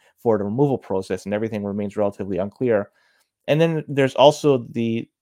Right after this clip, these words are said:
the argument that there is room for potential abuse moving forward. And yeah, so I,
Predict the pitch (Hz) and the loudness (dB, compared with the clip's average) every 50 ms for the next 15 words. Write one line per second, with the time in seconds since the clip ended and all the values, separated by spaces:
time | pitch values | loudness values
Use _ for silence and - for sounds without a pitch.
0 | _ _ _ _ - 107 117 120 127 117 123 117 120 113 - 113 104 - - - | _ _ _ _ -2 2 2 2 2 2 0 -2 -2 -2 0 0 0 0 0 -2
1 | 110 113 107 92 95 104 113 113 104 - - 107 - - 101 - - 107 104 - | -2 -2 -2 -4 -4 -4 -4 -4 -4 -4 -6 -6 -6 -8 -8 -8 -8 -8 -6 -4
2 | 110 104 101 101 98 - 110 110 107 - - 104 95 101 101 98 - - 110 110 | -2 -2 -2 -2 -4 -4 -4 -4 -4 -4 -6 -8 -8 -6 -8 -6 -2 0 0 0
3 | 104 - - - - _ _ _ _ _ _ _ _ _ - 110 107 107 107 104 | 0 0 -4 -6 -12 _ _ _ _ _ _ _ _ _ -2 0 0 2 0 0
4 | 98 - - - _ _ _ _ _ _ _ _ _ _ _ - 160 165 127 107 | -4 -8 -12 -18 _ _ _ _ _ _ _ _ _ _ _ 0 4 4 4 4
5 | - 127 120 117 95 92 | 4 4 6 6 6 6